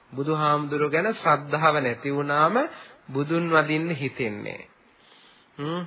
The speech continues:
බුදුහාමුදුරන්ට බුද්ධ පූජාව තියන්න හිත දෙන්නේ නෑ. එතකොට තර්ක කරනවා.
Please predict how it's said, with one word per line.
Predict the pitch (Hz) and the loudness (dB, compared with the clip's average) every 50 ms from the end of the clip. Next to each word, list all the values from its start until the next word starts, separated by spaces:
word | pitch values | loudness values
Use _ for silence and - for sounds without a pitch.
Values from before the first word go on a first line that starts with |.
| - _ - | -10 _ -12
බුදුහාමුදුරන්ට | - 135 151 156 175 175 165 165 160 156 156 156 156 156 156 151 151 | -8 -4 -2 0 0 4 6 8 8 8 6 4 2 2 2 0 0
බුද්ධ | 143 139 143 151 151 156 165 | -2 -2 -2 -2 0 -2 -4
පූජාව | 151 - 156 151 151 147 147 147 147 147 147 151 | -2 -2 -4 -2 -2 0 0 2 2 2 0 -2
තියන්න | 151 - 147 139 139 135 139 139 147 170 202 220 - - - - - - | -4 -4 -4 -2 0 0 0 0 0 0 0 -2 -4 -10 -20 -20 -20 -18
හිත | - - 147 143 - | -12 -8 -8 -4 -2
දෙන්නේ | 151 139 127 127 127 120 120 123 131 117 | -2 0 0 0 0 0 -2 -4 -4 -6
නෑ. | 113 113 - - - - _ _ _ _ _ - - - - _ _ _ - | -6 -8 -12 -12 -16 -20 _ _ _ _ _ -20 -20 -20 -20 _ _ _ -4
එතකොට | 151 214 226 269 262 262 | -2 2 4 4 4 4
තර්ක | - - 190 185 190 190 175 185 160 | 4 6 6 8 6 6 4 2 0
කරනවා. | - 147 131 123 120 113 113 104 98 95 | 2 2 2 2 2 0 -2 -4 -6 -10